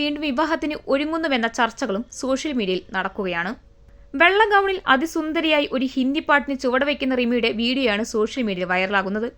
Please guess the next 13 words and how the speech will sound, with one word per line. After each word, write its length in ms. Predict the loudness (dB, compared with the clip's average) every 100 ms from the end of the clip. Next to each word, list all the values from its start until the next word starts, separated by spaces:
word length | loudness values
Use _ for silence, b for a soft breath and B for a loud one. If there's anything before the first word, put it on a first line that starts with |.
| -18 b b 0
റിമിയുടെ 320 | 2 4 4 4
വിവാഹം 360 | 6 6 4 -4 b b b
ആണെന്ന 340 | 4 4 4 2
തരത്തിലുള്ള 400 | 2 2 0 2 2
ചർച്ചകൾ 340 | 0 0 0 0 -2
പോലും 220 | -2 -4 -6 -2
സോഷ്യൽ 300 | -2 0 -2
മീഡിയയിൽ 260 | 0 0 -2 -6
നടക്കുന്നുണ്ട്. 500 | -8 -6 -4 -4 -6 -10 -20 _ _ _
അതേസമയം 600 | 0 2 4 2 2 0 0 4
നാൽപതുകാരിയായ 760 | 4 4 -2 4 4 6 4 4
റിമിയുടെ 320 | 4 2 4 2 0
ഫിറ്റ്നസിന്റെയും 640 | -8 -4 -4 -4 0 0